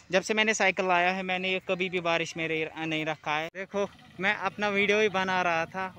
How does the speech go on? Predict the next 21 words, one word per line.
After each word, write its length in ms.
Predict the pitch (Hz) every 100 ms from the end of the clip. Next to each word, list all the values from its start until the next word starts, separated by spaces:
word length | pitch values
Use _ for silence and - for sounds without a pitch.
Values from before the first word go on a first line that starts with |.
| 151
और 160 | 175
ये 300 | 175 175 180 160 - - - - - - - -
वीडियो 240 | 180 190
बिगाड़ने 540 | 180 165 180 185 175 185
के 160 | 180
लिए 120 | 180 185
आ 220 | 170 156
गए। 260 | 147 139 139 - - - - - - - - - - - - - - - - - - - - - - - -
तीन, 180 | 220 220
तीन 200 | 233 196
बंदे 280 | 190 185
आए 220 | 185 170 156
हैं। 240 | 139 139 - - - _ _ _ _ _ _ - - - - - - - - - - - - - - _ - -
तो 160 | 233 202
और 200 | 220 208
क्या 180 | 220
आप 140 | 196 175
लोगों 280 | 185 175 175
को 160 | 180
करना 360 | 170 156 156 151
है, 140 | 170